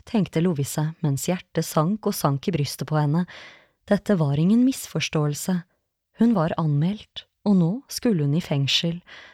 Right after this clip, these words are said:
Antagelig på livstid. "Jeg er redd det ikke er det", svarte lensmannen. "Avhøret er satt til klokken tolv i morgen. Da får vi forsøke å finne ut av alt dette." Bena begynte å riste og skjelve under henne,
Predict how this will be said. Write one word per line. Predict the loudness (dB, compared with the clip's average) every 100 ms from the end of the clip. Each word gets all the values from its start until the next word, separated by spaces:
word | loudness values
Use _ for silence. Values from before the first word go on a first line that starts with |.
| _ _ _ 0
Antagelig | 2 2 0 0 -2
på | 0
livstid. | 0 -2 -6 -2 -2 -4 _ _ _ _ _ _ -20 _ _ _ _ -2
"Jeg | 2 2 4
er | 4 4
redd | 2 0 0 2
det | 2 2
ikke | 4 4
er | 6 6 4
det", | 2
svarte | 2 0 2 2
lensmannen. | 2 0 0 2 0 -4 -10 _ _ _ _ _ 2
"Avhøret | 4 4 2 -2 0 2 2 0
er | 0
satt | -2 -2 -2
til | 0 0
klokken | -2 0 0 4
tolv | 4 6 6
i | 6
morgen. | 4 2 0 -4 -18 -20 -20 _ 2
Da | 4
får | 4 2
vi | 4 0
forsøke | 0 0 2 2 2 2 2
å | 2
finne | 4 4 4
ut | 4
av | 4
alt | 4 2
dette." | -2 -2 -4 -4 -10 _ _ _ _ _ _ _ _
Bena | -6 -2 -2 -2
begynte | -2 -2 -2
å | -4
riste | -4 -8 -4 0
og | 2
skjelve | 4 4 4 4
under | 4 2
henne, | 2 0